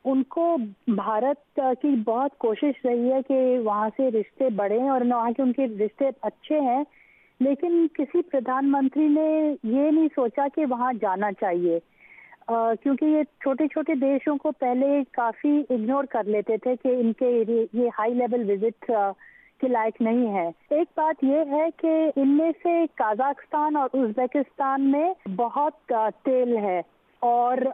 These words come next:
वहाँ से बहुत पैदा हो सकता है, और, अ, कजाकिस्तान में uranium भी है,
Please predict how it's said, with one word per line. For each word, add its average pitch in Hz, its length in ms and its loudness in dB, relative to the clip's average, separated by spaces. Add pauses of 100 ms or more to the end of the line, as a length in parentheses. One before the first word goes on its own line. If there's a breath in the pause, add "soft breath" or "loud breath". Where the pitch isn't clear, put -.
वहाँ 233 480 -2
से 320 240 0
बहुत 254 320 0
पैदा 233 360 -2
हो 269 220 0
सकता 240 340 -4
है, 277 240 0
और, 262 280 0
अ, 220 320 -2
कजाकिस्तान 247 680 -2
में 285 120 2
uranium 233 580 2
भी 214 120 2
है, 185 460 -4